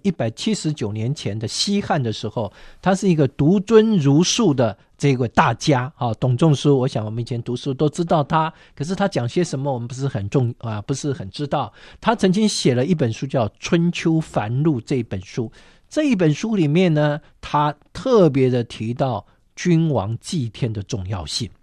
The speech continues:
好，你看他怎么说呢？他说：“古之未敬天而重天骄，如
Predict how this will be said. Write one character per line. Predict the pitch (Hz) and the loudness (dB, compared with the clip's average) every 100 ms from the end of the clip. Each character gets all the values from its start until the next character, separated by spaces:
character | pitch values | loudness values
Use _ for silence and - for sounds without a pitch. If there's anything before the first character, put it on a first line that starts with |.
| _ _ | _ _
好， | - 107 110 - | -12 -8 -8 -8
你 | 110 | -4
看 | 143 | 0
他 | 139 | 0
怎 | 135 | 0
么 | 120 | -4
说 | - 156 | 0 2
呢？ | 165 170 - - | 2 0 -4 -8
他 | 135 | -4
说 | - 143 - - _ _ _ _ _ _ - - - - _ _ - | 0 0 -2 -12 _ _ _ _ _ _ -20 -20 -20 -20 _ _ 6
：“古 | 151 127 | 6 6
之 | - 220 220 214 - _ _ | 2 2 4 2 -4 _ _
未 | 226 254 151 | 2 4 4
敬 | 135 214 160 117 - | 2 2 2 2 -2
天 | - 170 156 160 | 0 2 2 -2
而 | - 113 123 | -4 -2 -2
重 | - 180 110 110 | 2 2 0 -6
天 | - 127 117 | -2 -2 0
骄， | - 120 117 147 _ _ | 0 0 -2 -6 _ _
如 | - 123 139 | -4 2 4